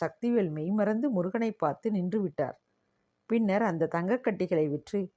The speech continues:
பிரியாவின் திருமணத்தை ஜாம் ஜாம் என்று நடத்தினார். எல்லா கடன்களையும் அடைத்தார். மல்லிகா ஜுவல்லரியை பெரியதாக விரிவுபடுத்தினார்.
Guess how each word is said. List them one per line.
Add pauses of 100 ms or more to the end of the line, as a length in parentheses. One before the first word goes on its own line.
(200)
பிரியாவின்
திருமணத்தை
ஜாம்
ஜாம்
என்று
நடத்தினார். (440)
எல்லா
கடன்களையும்
அடைத்தார்.
மல்லிகா
ஜுவல்லரியை
பெரியதாக
விரிவுபடுத்தினார்.